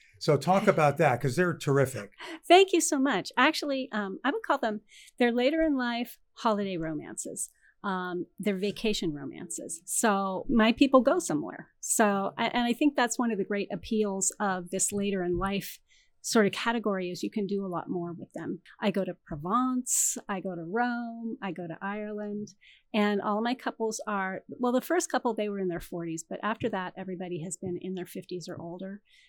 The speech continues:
Speaker 2: And the book that will be coming out, um, actually that did just come out, she was, like, fifty-five,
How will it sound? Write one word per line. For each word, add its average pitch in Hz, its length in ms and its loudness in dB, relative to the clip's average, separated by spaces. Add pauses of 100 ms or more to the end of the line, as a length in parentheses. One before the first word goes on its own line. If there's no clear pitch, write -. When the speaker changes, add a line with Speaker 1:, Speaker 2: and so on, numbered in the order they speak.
(100)
Speaker 2:
And 196 240 2
the 185 40 2
book 220 340 0
that 190 340 -2
will 190 160 -4
be 185 120 -2
coming 196 400 -6
out, 185 400 -12 (200)
um, 175 500 -8 (400)
actually 247 260 4
that 220 160 2
did 370 140 2
just - 160 -8
come - 160 -8
out, - 180 -14 (380)
she - 240 -2
was, 226 140 -4
like, 175 160 -8
fifty-five, 185 760 -8